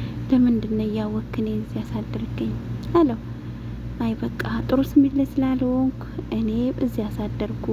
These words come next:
የሆንከውን ለምን አትነግረኝም?» አለው። «አይ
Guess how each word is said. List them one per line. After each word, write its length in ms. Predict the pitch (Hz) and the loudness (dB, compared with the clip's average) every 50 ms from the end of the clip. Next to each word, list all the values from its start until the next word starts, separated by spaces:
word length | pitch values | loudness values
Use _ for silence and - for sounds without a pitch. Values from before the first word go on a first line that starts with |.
| 220 220 | 2 4
የሆንከውን 720 | 220 254 294 294 311 285 285 262 - 277 277 277 285 277 | 6 6 8 8 8 6 6 4 2 2 4 6 6 6
ለምን 240 | 277 311 320 311 254 | 6 8 8 6 6
አትነግረኝም?» 960 | 220 220 - - 214 214 208 - - 214 214 214 214 214 214 214 214 226 277 330 415 | 4 0 -6 -6 -4 -4 -4 -4 -4 -4 -2 -2 -2 -2 -2 -2 2 6 6 6 6
አለው። 260 | 403 330 226 214 214 - - - - - - - - - - - - - - - | 6 2 0 0 -4 -8 -10 -10 -10 -10 -10 -10 -10 -10 -10 -10 -10 -8 -8 -6
«አይ 200 | 208 214 226 226 | -4 -2 0 2